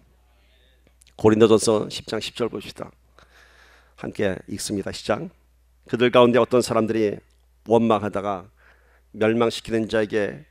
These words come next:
멸망하였나니 너희는 그들과 같이 원망하지 말라." 말씀은 전하고 있습니다. 원망하지 말라고 합니다. 원망하다가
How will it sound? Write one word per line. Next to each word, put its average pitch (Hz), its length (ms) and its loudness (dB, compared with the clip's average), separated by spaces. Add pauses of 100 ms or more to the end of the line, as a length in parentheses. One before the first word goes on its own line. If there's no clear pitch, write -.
멸망하였나니 98 1040 -2 (100)
너희는 120 640 0
그들과 110 340 -4
같이 107 480 -4
원망하지 101 840 -4
말라." 90 580 -6 (920)
말씀은 110 340 -2
전하고 113 260 4
있습니다. 113 360 0
원망하지 113 500 2
말라고 107 280 2
합니다. 104 460 -6 (600)
원망하다가 127 800 4